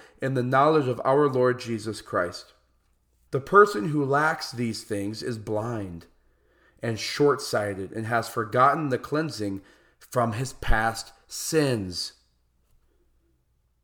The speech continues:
Therefore, brothers and sisters, make every effort to confirm your calling and election,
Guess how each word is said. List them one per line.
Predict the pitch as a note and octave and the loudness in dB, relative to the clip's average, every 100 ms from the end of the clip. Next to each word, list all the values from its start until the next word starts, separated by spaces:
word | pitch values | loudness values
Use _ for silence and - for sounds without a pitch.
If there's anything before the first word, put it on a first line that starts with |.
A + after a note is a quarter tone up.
| _ _ _ _ | _ _ _ _
Therefore, | A#2 F3 F3+ - F3+ F3 | 4 6 6 4 4 6
brothers | D#3 D#3 D#3+ C3+ | 8 6 6 0
and | C#3+ | -4
sisters, | C3 D#3+ D3+ D3 C3 C3 | -2 -4 -2 0 -2 2
make | C#3+ C#3+ - D3 | 2 2 -4 2
every | D#3 D3 E3+ E3+ C#3+ | 2 4 2 2 2
effort | C3 - A#2 F#2+ - - _ _ _ _ _ _ _ - | -2 -2 -6 -6 -12 -20 _ _ _ _ _ _ _ -6
to | C#3 | -6
confirm | - A#2+ - - D#3 D#3 C#3+ B2 A#2 | -2 -6 -6 -2 2 2 2 0 0
your | A#2+ | -2
calling | - A2+ G#2+ G#2+ G#2+ G#2+ | -2 -2 -2 -2 -4 -6
and | A#2 A#2 A2+ | -4 -4 -4
election, | B2 A2+ G#2+ - - F2+ | -4 -2 -4 -8 -12 -12